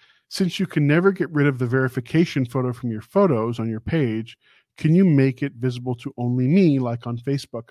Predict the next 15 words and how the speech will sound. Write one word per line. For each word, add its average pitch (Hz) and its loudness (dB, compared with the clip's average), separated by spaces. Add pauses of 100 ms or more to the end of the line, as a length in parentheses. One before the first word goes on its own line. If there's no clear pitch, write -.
I, 131 -4
I 139 -4
don't 143 -4
know. 123 -4
I 127 -8 (180)
think 208 -2
the 170 -4
answer 147 -6
is, 120 -10 (320)
I 123 -8
think - -4
the 139 -6
answer 131 -8
is 113 -10
yes. 123 -8